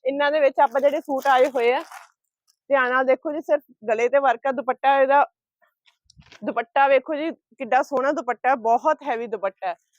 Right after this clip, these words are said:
ਇਹਦੇ ਨਾਲ ਨਾਲ ਆਪਾਂ ਤੁਹਾਨੂੰ ਇਹ ਵੀ ਦੱਸਣ ਜਾ ਰਹੇ ਹਾਂ ਜੀ, ਲਹਿੰਗੇ ਵੀ ਆ ਚੁੱਕੇ ਆ। ਦੇਖੋ ਜੀ, ਆਪਾਂ ਤੁਹਾਨੂੰ ਇੱਕ ਲਹਿੰਗਾ ਵੀ ਦਿਖਾਉਣ ਜਾ ਰਹੇ ਹਾਂ, ਬਿਲਕੁਲ ਪਿਓਰ ਹੈਂਡ ਵਰਕ ਦਾ ਲਹਿੰਗਾ ਹੈ। ਲਹਿੰਗਾ ਦੇਖੋ ਕਿੱਡਾ ਸੋਹਣਾ ਹੈ। ਇਹਦੇ ਨਾਲ ਜਿਹੜੀ ਚੋਲੀ ਹੈਗੀ, ਬਹੁਤ ਸੋਹਣੀ ਚੋਲੀ ਹੈ।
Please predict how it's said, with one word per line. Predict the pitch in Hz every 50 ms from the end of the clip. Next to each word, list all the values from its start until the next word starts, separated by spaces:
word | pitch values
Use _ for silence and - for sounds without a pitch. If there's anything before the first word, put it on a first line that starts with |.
| _ - - 233
ਇਹਦੇ | 262 269 277 294
ਨਾਲ | 311 302 277 269 262
ਨਾਲ | 269 277 277
ਆਪਾਂ | 277 277 285 294
ਤੁਹਾਨੂੰ | 277 302 302 294 262
ਇਹ | 269 294
ਵੀ | 311
ਦੱਸਣ | 285 285 302 - 311 277 262
ਜਾ | 269 247 233 226
ਰਹੇ | 240 262
ਹਾਂ | 269 277
ਜੀ, | 277 339 320 294
ਲਹਿੰਗੇ | 240 233 240 254 277 320 311
ਵੀ | 320 330 320
ਆ | 277 226 220
ਚੁੱਕੇ | 214 - 240 - - 226 202 185
ਆ। | 160 180
ਦੇਖੋ | 180 220 226 - - 302 285
ਜੀ, | 285
ਆਪਾਂ | 277 269 - 285 254
ਤੁਹਾਨੂੰ | 294 302 277 254
ਇੱਕ | 254 277
ਲਹਿੰਗਾ | 262 240 233 247 247 277 285
ਵੀ | 302
ਦਿਖਾਉਣ | 262 302 - - 262 226 226 226 240
ਜਾ | 233 233 214 214
ਰਹੇ | 208 240
ਹਾਂ, | 262
ਬਿਲਕੁਲ | 240 254 262 247 302 320 277 - -
ਪਿਓਰ | 285 247 269 320 311 311
ਹੈਂਡ | 269 247 254
ਵਰਕ | 254 247 254 247 311 277
ਦਾ | 254 240
ਲਹਿੰਗਾ | 226 185 196 214 262 302
ਹੈ। | 349 - - - _ _ _ _ _ 233
ਲਹਿੰਗਾ | 233 226 254 277 320 320
ਦੇਖੋ | 294 277 - 320 320
ਕਿੱਡਾ | 254 277 220 247 247
ਸੋਹਣਾ | 247 - 220 180 170 165
ਹੈ। | 190 _ _ _ _ _ _ _ _ _ _ _ _ _ _ -
ਇਹਦੇ | 233 262 277 302
ਨਾਲ | 302 277 294
ਜਿਹੜੀ | 262 285 294 339
ਚੋਲੀ | 262 - 285 254 247 254 294 285
ਹੈਗੀ, | 302 254 247 262 330 320
ਬਹੁਤ | 240 240 247 285 339 -
ਸੋਹਣੀ | - 320 294 330 311
ਚੋਲੀ | - 277 233 220 220 226 240 285
ਹੈ। | 392